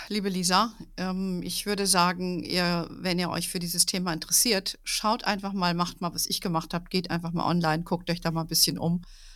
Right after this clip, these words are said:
freundet euch mit den Begriffen etwas an und auch, äh, mit den Risikoprofilen, über die die Lisa jetzt gerade gesprochen hat.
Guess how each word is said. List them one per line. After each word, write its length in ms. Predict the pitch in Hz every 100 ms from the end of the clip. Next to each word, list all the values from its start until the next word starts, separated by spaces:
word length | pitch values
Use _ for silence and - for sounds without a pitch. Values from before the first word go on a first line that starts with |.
| -
freundet 460 | - - 170 180 175
euch 240 | 160 165
mit 100 | 170
den 160 | 170 160
Begriffen 500 | 175 - 285 285 226
etwas 380 | - - 185 -
an 420 | 165 160 170 160
und 300 | 165 160 -
auch, 480 | 156 151 - - -
äh, 220 | 143 127
mit 260 | 160 151
den 300 | 160 151 151
Risikoprofilen, 800 | 165 190 190 185 175 175 - 175
über 180 | 165 165
die 160 | - 165
die 100 | 156
Lisa 220 | 175 175
jetzt 180 | 160 -
gerade 220 | - 160
gesprochen 480 | - - - 202 175
hat. 200 | 165 -